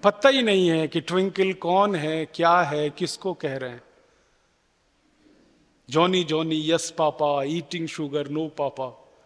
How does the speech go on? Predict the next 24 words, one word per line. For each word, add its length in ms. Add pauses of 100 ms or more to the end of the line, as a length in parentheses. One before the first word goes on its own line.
(600)
शुगर 380
ही 280
खिलानी 540
है 160
उस 260
बच्चे 300
को, 280 (320)
गुड़ 200
नहीं 220
खिला 280
सकते। 400 (4000)
"ईटिंग 360
शुगर, 360
नो 180
पापा", 440 (760)
गुड़ 160
भी 120
तो 140
खिला 280
सकते, 380 (1080)
रसगुल्ला 500
खिला 280
सकते 360
हैं 200